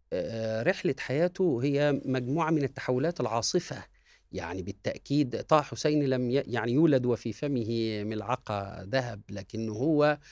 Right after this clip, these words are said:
يعني عانى من الشظف وعانى من الفقر وعانى من الفقد وعانى من الحرمان. آه، آه، انعصر قلبه وهو طفل لفقدان أخيه في،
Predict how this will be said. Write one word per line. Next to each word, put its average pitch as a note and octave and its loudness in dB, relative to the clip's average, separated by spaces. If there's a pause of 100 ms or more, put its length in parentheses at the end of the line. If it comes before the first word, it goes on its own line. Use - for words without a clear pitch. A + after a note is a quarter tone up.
(240)
يعني A2 -2
عانى A#2+ 2
من A#2 -2
الشظف G#2 -4
وعانى G#2+ -6
من G#2 -4
الفقر G#2 -6
وعانى G#2 -2
من A2+ -2
الفقد A2 -2 (360)
وعانى A#2 -2
من A#2+ 0
الحرمان. C3+ 6 (360)
آه، A#2+ 0 (340)
آه، A#2 0
انعصر C#3 6
قلبه C3 2
وهو B2 4
طفل C3 2
لفقدان B2 2
أخيه C#3 0
في، B2+ 0